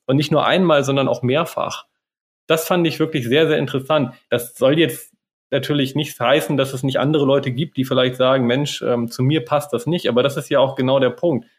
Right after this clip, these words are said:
Es sortiert sich ja dann von alleine, ne? Du sortierst ja quasi die Leute, die das teilen,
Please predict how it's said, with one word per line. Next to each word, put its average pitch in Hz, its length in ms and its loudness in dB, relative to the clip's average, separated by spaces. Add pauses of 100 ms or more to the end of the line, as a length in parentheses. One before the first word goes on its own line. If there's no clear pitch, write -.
(200)
Es - 100 -8
sortiert 143 380 -2
sich 131 160 -6
ja 127 80 2
dann 127 160 0
von 131 200 -2
alleine, 120 540 0
ne? 127 240 -4
Du 127 80 0
sortierst 123 480 -2
ja 127 80 -2
quasi 131 560 -2 (320)
die 139 60 -2
Leute, 127 540 2
die 117 300 -2
das 120 240 -4
teilen, 131 580 -2